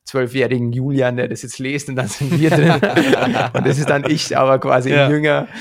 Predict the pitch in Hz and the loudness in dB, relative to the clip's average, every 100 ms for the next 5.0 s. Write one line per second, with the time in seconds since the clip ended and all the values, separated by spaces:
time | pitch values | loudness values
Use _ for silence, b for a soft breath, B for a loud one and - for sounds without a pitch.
0 | 220 - 135 135 135 123 117 117 - 113 | -8 -2 0 0 0 0 0 -2 -4 -4
1 | 107 - 156 - 147 131 117 113 113 101 | -4 -6 -6 -4 -2 0 0 -2 -6 -8
2 | - 135 113 95 101 - 120 - 113 104 | -6 -4 -4 -6 -12 -12 -18 -16 -18 -20
3 | - - 123 123 - 120 113 117 117 - | -16 -12 -10 -10 -10 -8 -8 -8 -10 -12
4 | B B B _ 113 110 113 107 104 | B B B _ -2 0 0 -2 -4